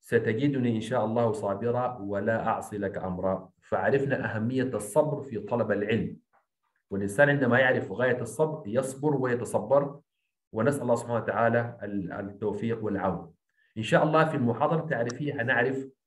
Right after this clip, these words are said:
أهداف المادة، الهدف الرئيس والأهداف التفصيلية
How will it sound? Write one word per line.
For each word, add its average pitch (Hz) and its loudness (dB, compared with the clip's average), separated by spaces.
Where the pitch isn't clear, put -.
أهداف 110 2
المادة، 120 0
الهدف 101 0
الرئيس 107 -2
والأهداف 95 -4
التفصيلية 123 0